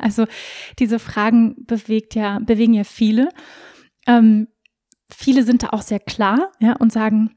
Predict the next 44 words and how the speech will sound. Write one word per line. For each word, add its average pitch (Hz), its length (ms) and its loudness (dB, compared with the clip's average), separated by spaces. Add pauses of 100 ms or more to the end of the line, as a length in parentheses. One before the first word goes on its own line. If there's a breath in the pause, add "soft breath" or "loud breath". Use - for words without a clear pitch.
„Nein, 262 460 6
ich 247 140 -6
wusste 226 240 -4
schon - 200 -8
immer, 240 280 4
ich - 140 -8
möchte 233 360 2
Kinder 254 520 2
haben, 226 460 2
ganz 254 400 -2
früh“, 269 680 2
ja, 226 320 0
ähm, 220 440 0 (840 loud breath)
und, 233 240 6
und 226 220 2 (160)
waren 226 220 2
sich 233 100 0
da 240 100 0
immer 233 240 0
ganz 240 280 -4
sicher 226 340 -4
und, 214 360 -4
und 220 220 -2
das 214 140 -6
war 214 100 -4
für 220 160 -6
sie 214 340 -8
ganz, 220 240 -2
ganz 220 220 -6
klar. - 440 -12 (180)
Ja, 233 200 0
so, 233 120 -2
das 220 180 -8
ist 208 160 -14
so, 208 260 -2
so 208 100 -4
eine 214 120 0
Priorität. 220 640 -2
Ich 226 140 -12
kenn, 233 320 4
kenn 233 200 2
einige, 226 340 4
die 208 80 -4
sagen, 214 360 0